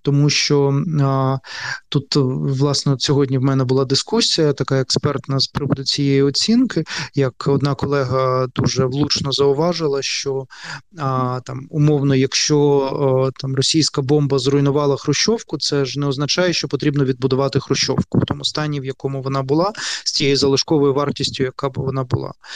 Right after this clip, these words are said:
Очевидно, що на її місці потрібно будувати сучасний енергоефективний будинок. І, відповідно, те саме стосується всього іншого, що якщо зруйновано аеропорт в Івано-Франківську, то потрібно будувати новий якісний аеропорт, е,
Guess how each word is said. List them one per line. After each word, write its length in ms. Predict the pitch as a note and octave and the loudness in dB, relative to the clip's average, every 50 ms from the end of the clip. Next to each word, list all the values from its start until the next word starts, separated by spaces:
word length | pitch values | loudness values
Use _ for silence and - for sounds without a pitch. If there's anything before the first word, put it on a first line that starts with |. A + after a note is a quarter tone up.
| - - - - | -12 -12 -10 -6
Очевидно, 500 | - - - B2+ C3+ D#3 E3 D3+ D#3 C#3 | -4 -2 -2 -2 0 -2 -2 -2 -4 -6
що 160 | - - D3 | -6 -6 -6
на 80 | C#3 C3+ | -4 -4
її 140 | C3+ C3+ C#3+ | -4 -4 -4
місці 300 | E3 E3+ - - - C3+ | -4 -4 -4 -4 -4 -4
потрібно 1080 | - C3+ - C#3+ C#3+ C3 C#3 C3+ C3 C3 C3 C3 C3 C3 C3 C3 B2+ B2+ B2+ B2+ B2+ B2 | -4 -4 -2 -2 -2 -2 -2 -2 -2 0 0 0 0 0 -2 -2 -2 -2 -2 -2 -2 -4
будувати 540 | - C3 B2+ B2+ B2 C#3 C#3 C3+ - - C#3 | -2 0 0 0 2 2 0 0 0 0 -2
сучасний 580 | - - D#3+ - - D3 C#3 - - - C#3+ C#3 | -2 0 0 0 0 0 0 -2 -2 -2 -2 -2
енергоефективний 840 | C3+ C#3 C#3 C3 C3+ C3+ - - - - - D3 C#3 B2+ C#3 C#3 C3+ | 0 0 0 2 2 0 0 -2 -4 -6 -4 -4 -4 -4 -6 -8 -8
будинок. 440 | C3+ C#3+ - D3 - - D#3 E3 - - - _ - - - - D#3 C3 - | -8 -8 -8 -10 -12 -12 -14 -20 -20 -20 -20 _ -12 -10 -8 -6 -6 -6 -6
І, 80 | - C3+ | -6 -4
відповідно, 600 | C3 C3 - - D3 C#3+ E3 E3+ D3 D3+ C#3 B2+ - - | -4 -4 -2 0 0 2 2 2 2 2 -2 -2 -2 -2
те 140 | - D3+ C#3+ | -2 0 0
саме 280 | - - - C#3+ C#3+ | 0 -2 -2 -2 -4
стосується 640 | - - - - - - D3 C#3+ C#3 C3+ - - - | -4 -4 -4 -6 -6 -2 -2 -2 -2 0 -2 -2 -2
всього 340 | - - - C#3+ C3 C3+ C#3 | -2 0 0 0 0 0 0
іншого, 500 | C3 C3 C3 C3+ - - - - - - - - - - - - - | -2 -2 -4 -4 -2 -2 -2 -4 -6 -8 -14 -14 -12 -10 -10 -8 -4
що 1120 | - - - - C#3 C3 B2+ C3 C3 B2+ B2+ C3 B2+ B2+ C3 C3 C3 C3+ C3+ C3+ C3+ C#3 C#3 | -4 -2 0 0 0 2 2 4 4 4 4 4 2 2 2 2 2 2 0 0 0 0 0
якщо 340 | C3+ C3+ - - - D3+ C#3 | 0 0 0 0 0 0 2
зруйновано 600 | - C3+ C#3+ C#3+ C#3+ C#3+ C#3 B2+ C3+ C3 C3 C3+ | 2 2 2 2 2 2 2 2 2 2 2 2
аеропорт 560 | C3 C3 C3 C3 C3 - - D3+ C#3 B2+ - | 2 2 2 0 0 0 0 0 0 0 0
в 20 | C3+ | 0
Івано-Франківську, 920 | C3+ C3+ C3+ C3+ B2+ - - D3+ C#3 - - F3+ G3+ - - - - C#3 | 0 2 2 0 -2 -2 -2 -2 -2 -2 -4 -4 -4 -2 -2 -2 -2 -2
то 100 | C#3 - | -2 -2
потрібно 380 | - - - C#3+ C3 C#3 C3+ | -2 -2 -2 0 2 2 0
будувати 500 | B2 C3+ C3 B2+ B2 C3+ C3+ C3 - C#3 | 2 2 0 0 2 0 0 0 -2 -2
новий 460 | C3 B2+ B2+ B2 C3+ C3+ C3 C3 B2+ | -4 -2 -2 0 0 2 2 2 0
якісний 500 | B2 C3+ C3 B2+ - C3+ - - C3 C3 | 0 0 0 0 -2 -2 -2 -2 -2 -2
аеропорт, 600 | B2+ B2+ C3 C3 - D#3+ D#3 D3 C#3+ - _ - | 0 0 0 0 0 2 0 0 0 -4 _ -2
е, 40 | C3+ | -2